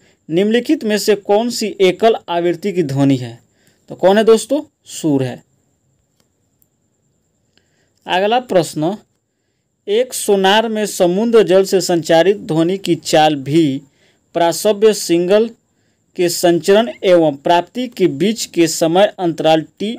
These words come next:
और प्रासव्य ध्वनि द्वारा तय की गई कुल दूरी टू डी के बीच का क्या संबंध है? तो इसका संबंध है टू डी इक्वल टू वी गुना टी है, ऑप्शन डी।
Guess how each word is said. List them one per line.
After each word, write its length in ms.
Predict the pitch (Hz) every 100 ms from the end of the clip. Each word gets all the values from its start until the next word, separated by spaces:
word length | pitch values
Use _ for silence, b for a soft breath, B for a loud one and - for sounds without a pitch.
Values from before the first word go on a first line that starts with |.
| -
और 200 | - 156
प्रासव्य 680 | 214 165 156 147 190 202 202
ध्वनि 380 | 156 147 156 190
द्वारा 300 | 165 160 151
तय 320 | 139 - 175 196
की 200 | - 160
गई 160 | 151 143
कुल 340 | - 208 202 143
दूरी 460 | 156 165 131 135 _ b b b b -
टू 100 | 190 185
डी 160 | 240
के 200 | 240 196
बीच 280 | 147 196 -
का 160 | 170 147
क्या 200 | 160 165
संबंध 500 | 165 208 208 233 226
है? 100 | 294
तो 580 | 285 _ _ _ - 156
इसका 200 | - 156
संबंध 540 | - 156 160 202 185
है 120 | 151 156
टू 240 | - 165
डी 260 | 160 220 277 _ 160
इक्वल 380 | 151 165 165 160
टू 300 | 143 147 160 -
वी 240 | 131 147 175
गुना 340 | 143 143 185 - -
टी 140 | 143 127
है, 180 | 123 -
ऑप्शन 420 | 147 139 196 190 139
डी। 220 | 127